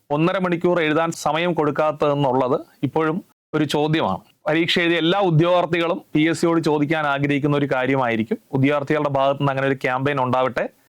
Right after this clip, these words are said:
അടുത്ത തവണയെങ്കിലും പ്രിലിംസ് പരീക്ഷയ്ക്ക് ഒന്നര മണിക്കൂർ സമയം, പ്രത്യേകിച്ച് ഇന്നത്തെ ചോദ്യപേപ്പർ പോലുള്ള ഒരു ചോദ്യപേപ്പർ നൽകുമ്പോൾ സാധാരണ ഒരു മനുഷ്യന് ഒന്നര മണിക്കൂർ സമയം എഴുതാൻ ആവശ്യം വരും. അത് പി എസ് സി അറിഞ്ഞുകണ്ട് അടുത്ത പരീക്ഷ മുതൽ, മീൻസ്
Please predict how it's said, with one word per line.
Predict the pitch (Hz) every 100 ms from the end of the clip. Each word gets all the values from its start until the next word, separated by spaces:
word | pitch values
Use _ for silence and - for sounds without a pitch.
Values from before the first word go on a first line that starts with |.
| -
അടുത്ത | 175 202
തവണയെങ്കിലും | 208 196 196 190 202 185
പ്രിലിംസ് | 175 170 175
പരീക്ഷയ്ക്ക് | 160 151 143 143 151 214 - -
ഒന്നര | 160 214 226
മണിക്കൂർ | 185 165 180
സമയം, | - 143 131 123
പ്രത്യേകിച്ച് | 147 214 220 214
ഇന്നത്തെ | 220 190 175 196 - 220 214 -
ചോദ്യപേപ്പർ | 170 160 180 180 160 170
പോലുള്ള | 160 156 156
ഒരു | 151
ചോദ്യപേപ്പർ | 143 143 151 151 135
നൽകുമ്പോൾ | 143 123 123 117 98 - _
സാധാരണ | 214 226 247 240 233 262 -
ഒരു | 190
മനുഷ്യന് | 180 151 147 175 139 214 _ _
ഒന്നര | 151 185 208
മണിക്കൂർ | 165 151 165
സമയം | - 123 135 143 - _
എഴുതാൻ | 135 143 151 165 - _ 131
ആവശ്യം | 160 185 - 208
വരും. | 156 180 - -
അത് | 151 196 -
പി | 156
എസ് | 160 185
സി | 196 196 - _ _ 139
അറിഞ്ഞുകണ്ട് | 165 220 220 170 180 - -
അടുത്ത | 151 165
പരീക്ഷ | 185 160 160 180
മുതൽ, | 143 120 - _
മീൻസ് | 147 190 -